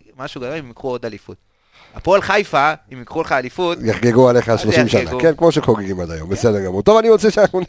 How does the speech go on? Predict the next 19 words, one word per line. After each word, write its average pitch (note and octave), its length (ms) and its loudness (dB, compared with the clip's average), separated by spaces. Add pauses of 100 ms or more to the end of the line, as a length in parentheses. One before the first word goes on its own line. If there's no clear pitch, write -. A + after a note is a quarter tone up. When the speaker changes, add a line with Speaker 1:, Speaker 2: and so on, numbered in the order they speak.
(120)
Speaker 2:
<laughs> - 200 -12
איי, C3+ 140 -4
גדול. G#2 360 -6 (500)
אני A2+ 120 4
אוהב C#3+ 120 8
את - 60 0
השיחות C#3 340 2
האלה, C#3 140 4
כי C3 120 -2
זה A2 100 2
כיף, C3 120 0
זה A2+ 80 0
מוציא A#2 220 4
אותנו B2+ 200 2
קצת A2+ 240 -2
מה-, G2+ 420 -2 (180)
מהזון G#2 460 0
של A#2 140 0
האנליסטים. D3 500 -2